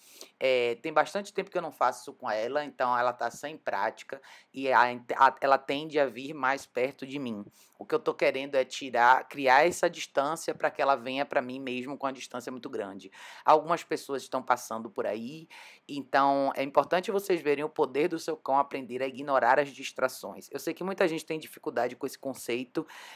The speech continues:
mas, é, isso é primordial pra que você tenha uma vida social bacana e mais harmoniosa com seu cachorro, né?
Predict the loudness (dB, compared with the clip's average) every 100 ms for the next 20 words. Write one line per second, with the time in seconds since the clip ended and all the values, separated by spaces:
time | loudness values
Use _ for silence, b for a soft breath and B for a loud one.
0 | B 6 6 6 0 -8 0 8 10 8
1 | 6 2 0 2 2 6 6 8 10 8
2 | 6 -4 -8 -8 -6 -2 -2 -2 -6 4
3 | 8 8 8 4 4 4 4 2 4 6
4 | 4 4 0 0 -4 -2 0 0 -2 -2
5 | -4 0 2 2 -2 -8 -12 -14 -14 -16
6 | -16 -10 -10